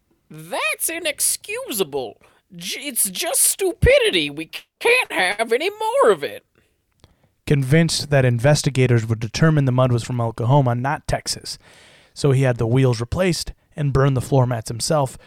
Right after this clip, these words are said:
Speaker 2: but in the end, it wouldn't be enough, and a few months later, he just had Dan Jordan sell the car and replace it with an exact replica.
Speaker 1: Cool.
Speaker 2: Very fun.
Speaker 1: I, why, uh,
Speaker 2: <clears throat> Yes,
Speaker 1: I
Speaker 2: go ahead.
Speaker 1: don't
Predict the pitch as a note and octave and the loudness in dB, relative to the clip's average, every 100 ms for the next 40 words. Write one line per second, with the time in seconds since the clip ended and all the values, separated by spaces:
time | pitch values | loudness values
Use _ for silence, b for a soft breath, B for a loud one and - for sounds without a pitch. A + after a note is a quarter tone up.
0 | b b - C#3 C3+ E3+ E3 D#3 - C#3 | b b -2 0 0 0 -2 -4 -2 0
1 | D#3 D3 C#3 B2+ A2 G#2+ - C3 A#2 D3 | 2 0 0 0 -2 -4 -6 -8 -2 0
2 | C#3+ B2 - A#2 A#2 A2+ A#2 A2 - A2 | 2 0 -2 -4 -2 -2 -2 -4 -6 -8
3 | G#2+ A#2+ A#2 A2+ G#2+ G#2 - F#3+ F#3+ - | -6 -4 -4 -4 -6 -6 -6 -6 -8 -2
4 | C3+ A#2+ A2+ B B - C3+ B2+ B2+ A#2+ | -2 0 -4 B B -4 0 0 0 -2
5 | - B2 C3+ B2 A#2+ A2+ A2 G2 - A2 | -4 -4 0 2 2 0 -4 -6 -10 -10
6 | - - - - _ _ _ _ _ _ | -12 -12 -14 -14 _ _ _ _ _ _
7 | _ _ _ _ _ _ - E3+ D3 C3 | _ _ _ _ _ _ -6 -4 -4 -4
8 | A#2 - _ _ _ _ _ _ B2+ A#2+ | -6 -12 _ _ _ _ _ _ -4 0
9 | B2 A#2+ A2 G#2+ - - A2+ G#2+ F#3 A#3 | 2 2 0 -4 -6 -6 -4 0 -2 -2
10 | b b _ G#3+ G#3+ G#3+ B3+ C4+ - F#3 | b b _ 0 0 2 0 0 -2 -6
11 | E3 B B B B _ - A#3 G#3 D#3 | -6 B B B B _ -10 -6 -6 -6
12 | D#3+ C#3+ G#3+ A3 C#4 C4+ | -4 2 2 4 0 -4